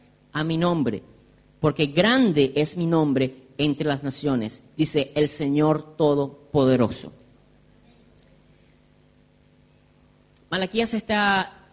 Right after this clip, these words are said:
escrito para unos, para un pueblo de Israel que retorna a su tierra después de un cautiverio.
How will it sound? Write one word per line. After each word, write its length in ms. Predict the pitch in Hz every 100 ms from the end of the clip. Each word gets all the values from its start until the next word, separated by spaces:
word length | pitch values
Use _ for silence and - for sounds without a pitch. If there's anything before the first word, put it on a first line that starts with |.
| _ _ _ _ -
escrito 760 | 170 - _ 240 240 - 165 139
para 460 | - 143 143 143 - - _ _ _ _ -
unos, 640 | 170 185 180 170 - - - _ _ _ _ _ _ -
para 160 | 139 156
un 120 | 190
pueblo 560 | - 220 208 185 185 190 - - _ _ -
de 80 |
Israel 560 | 156 156 160 139 131 127 - _ _ _ _ _ _ _ _ _ _ _ _ _ _ _
que 120 | -
retorna 840 | 165 156 - - 202 202 175 156 151
a 60 | 147
su 140 | -
tierra 580 | 147 - 170 147 120 120 - - _ _ _
después 320 | - 127 139 139
de 80 |
un 60 | 151
cautiverio. 800 | 143 143 139 147 147 135 123